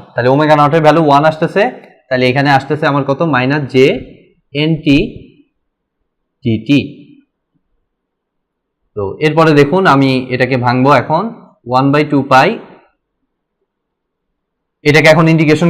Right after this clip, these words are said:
করলে আমার কত আসতেছে? e to the power x কে ইন্টিগ্রেশন করলে e to the power x ই থাকে, আর যেহেতু সরাসরি x নাই, টি এর সাথে কোএফিসিয়েন্ট হিসেবে মাইনাস জে এন আছে, so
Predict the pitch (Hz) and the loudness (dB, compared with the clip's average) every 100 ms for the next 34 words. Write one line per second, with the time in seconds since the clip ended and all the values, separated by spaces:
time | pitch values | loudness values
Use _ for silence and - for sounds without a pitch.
0 | 160 139 131 208 - 131 135 156 151 139 | 4 4 4 2 2 0 2 4 4 2
1 | 156 180 175 175 175 185 190 180 170 - | 0 0 0 0 0 2 6 6 4 -2
2 | - _ _ - 151 - - 180 165 156 | -20 _ _ -6 -6 -4 -2 0 2 2
3 | 156 165 165 180 143 143 147 151 - 175 | 2 2 4 4 2 2 4 2 2 -2
4 | 175 185 175 156 196 262 - - _ - | 0 -2 0 0 0 -2 -6 -20 _ -2
5 | 127 127 147 151 170 160 156 170 175 175 | 0 4 2 2 2 4 4 4 0 0
6 | 170 - 180 180 196 - _ - 170 160 | -2 -2 -2 -2 -8 -20 _ -10 -2 0
7 | 156 160 165 160 151 156 151 160 156 147 | 0 -2 0 0 -2 -4 -4 -4 -2 0
8 | 156 147 147 - - 113 131 143 143 - | 2 2 -2 -10 -12 -4 0 2 0 -8
9 | - 147 160 120 - 135 196 - - _ | -8 -2 0 0 -2 -4 -4 -10 -20 _
10 | _ - | _ -4